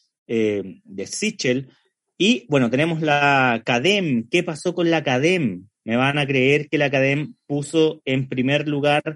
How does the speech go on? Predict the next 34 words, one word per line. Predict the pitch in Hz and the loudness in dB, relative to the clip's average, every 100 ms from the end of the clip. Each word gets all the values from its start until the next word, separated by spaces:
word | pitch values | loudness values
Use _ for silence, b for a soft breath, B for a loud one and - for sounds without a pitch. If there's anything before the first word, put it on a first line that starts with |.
| - _ _ - | -10 _ _ -6
a | 120 | -6
José | 113 131 170 165 | -4 0 0 0
Antonio | 156 135 165 151 | -2 0 0 0
Cast | 151 160 - | -2 -2 -2
con, | 160 156 170 - - | -2 -2 -4 -12 -2
eh, | 120 113 110 | 2 2 2
veintiún | 113 123 117 147 170 175 | -2 -2 -2 0 0 0
por | 175 160 | -6 -4
ciento, | 170 175 175 185 190 190 b b _ - | -2 -2 -2 -2 -2 -4 b b _ -2
eh, | 120 117 113 110 110 | 2 4 4 2 0
luego | 123 139 147 147 143 139 135 113 | 0 0 2 2 2 2 0 0
viene | 113 147 151 147 139 127 127 _ _ _ - | 0 0 2 0 2 0 -4 _ _ _ -2
el | 123 117 | 0 2
candidato | 135 120 127 127 123 | 0 2 4 4 2
Boric | 107 147 196 190 190 - | 0 0 2 2 -2 -10
con | - 127 117 - | -2 0 0 -2
un | 165 208 220 | 0 0 0
punto | 190 202 196 196 | -4 -4 -4 -2
menos | 202 160 170 175 - - | 0 -2 -4 -10 -16 -4
y | 131 123 110 - - | 0 0 -2 -8 -8
harto | 139 175 - 190 | -4 -4 -4 -4
más | 190 | -2
atrás | 185 185 185 | -2 -4 -4
se | 190 | -4
queda | 170 185 | -2 0
en, | 190 190 - | -2 -6 -6
eh, | 151 147 | -4 -2
esta | 160 156 | -4 -6
encuesta, | 170 175 180 - 131 | -8 -4 -4 -2 -2
lo | 127 | 0
que | |
también | 120 107 127 | -2 0 0
me | 156 | 0
parece, | 160 165 156 175 170 | 0 -2 0 -2 -2